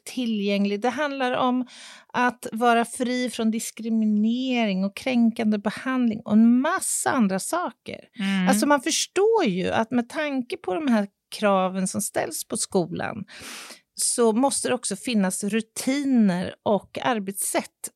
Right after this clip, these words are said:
Speaker 1: som förmår tillgodose dem.
Speaker 2: Mm.
Speaker 1: Eller hur?
Speaker 2: Håller med.
Speaker 1: Och ändå så är ju inte skolan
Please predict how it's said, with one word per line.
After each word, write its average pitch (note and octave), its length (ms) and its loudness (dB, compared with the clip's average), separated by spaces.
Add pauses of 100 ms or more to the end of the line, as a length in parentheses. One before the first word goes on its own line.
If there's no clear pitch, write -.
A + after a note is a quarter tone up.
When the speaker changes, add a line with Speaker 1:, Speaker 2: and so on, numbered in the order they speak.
Speaker 1:
som G3 440 0
förmår A3 680 2
tillgodose G#3 720 -8 (200)
dem. - 140 -12 (800)
Speaker 2:
Mm. G3+ 100 4
Speaker 1:
Eller F#3 120 6 (120)
hur? - 140 -8 (800)
Speaker 2:
Håller A#3+ 200 2
med. A3+ 260 4 (720)
Speaker 1:
Och - 100 0 (180)
ändå F4+ 160 2
så - 140 0
är D4+ 180 6
ju F#4 80 6 (100)
inte D4 160 -6
skolan F3+ 880 -2